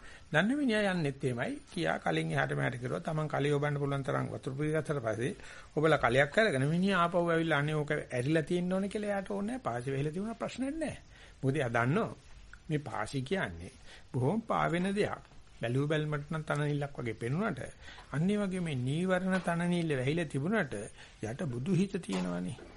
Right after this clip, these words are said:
යට මේ පිවිතුරු හිත තියෙනවනේ. අන්න ඒක දන්න මිනිහට වීරයයි කියලා කියනවා. ඒක දන්නේ නැහැ. ඒක ඉන්නේ මෛත්‍රී බුද්ධ ශාසනේ.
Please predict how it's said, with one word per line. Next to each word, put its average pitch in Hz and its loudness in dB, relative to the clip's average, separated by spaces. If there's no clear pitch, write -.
යට 139 2
මේ 147 4
පිවිතුරු 165 0
හිත 135 0
තියෙනවනේ. 175 0
අන්න 185 2
ඒක 151 0
දන්න 208 2
මිනිහට 220 0
වීරයයි 208 0
කියලා 156 -4
කියනවා. - -12
ඒක 160 0
දන්නේ 151 4
නැහැ. 156 2
ඒක 139 0
ඉන්නේ 139 2
මෛත්‍රී 143 -2
බුද්ධ 156 -2
ශාසනේ. 139 0